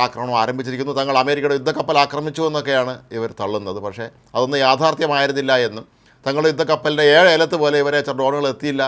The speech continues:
എന്നുമൊക്കെ അമേരിക്ക വ്യക്തമാക്കി കഴിഞ്ഞു. ഇപ്പോൾ വീണ്ടും ഹൂതികൾ വാർത്തകളിൽ നിറയുന്നത് അമേരിക്കൻ പ്രസിഡന്റ് ഡൊണാൾഡ്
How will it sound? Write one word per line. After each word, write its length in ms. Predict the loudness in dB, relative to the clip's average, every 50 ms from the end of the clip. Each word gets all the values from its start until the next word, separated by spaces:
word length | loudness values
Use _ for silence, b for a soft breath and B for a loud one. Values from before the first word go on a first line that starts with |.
| -4 -6 -8
എന്നുമൊക്കെ 320 | -8 -8 -8 -6 -6 -6 -6
അമേരിക്ക 280 | -4 -4 -6 -6 -6 -8 -8
വ്യക്തമാക്കി 340 | -8 -8 -8 -6 -6 -6 -6
കഴിഞ്ഞു. 220 | -6 -8 -8 -10 -12 0
ഇപ്പോൾ 200 | 4 6 6 6 6 2 -6 b b b b b b b b b b _ 4
വീണ്ടും 240 | 6 6 6 4 2 2
ഹൂതികൾ 280 | 0 0 0 0 2 2 2
വാർത്തകളിൽ 360 | 2 0 0 -4 -4 -4 -4 -4
നിറയുന്നത് 420 | -2 -2 -2 -2 -2 -4 -4 -4 -4 -6 -10 b b b b b 2 4
അമേരിക്കൻ 380 | 6 6 6 4 2 0 -2 -2
പ്രസിഡന്റ് 320 | -2 -2 -2 -6 -4 0 0
ഡൊണാൾഡ് 380 | 2 2 2 0 0 0 -2